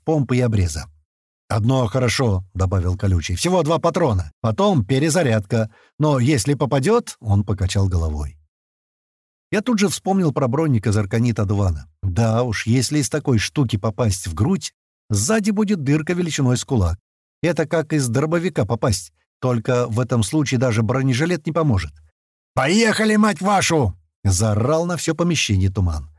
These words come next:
Мы снова погрузились в наши машины. На дамбе осталось также десять человек наших ребят.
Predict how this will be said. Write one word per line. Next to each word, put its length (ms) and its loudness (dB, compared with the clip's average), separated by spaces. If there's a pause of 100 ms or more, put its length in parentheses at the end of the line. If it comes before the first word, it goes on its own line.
(360)
Мы 120 2
снова 340 0
погрузились 580 0
в 40 -14
наши 240 0
машины. 460 -2 (460)
На 120 0
дамбе 400 0
осталось 440 0
также 300 0
десять 320 0
человек 380 0
наших 340 -2
ребят. 320 0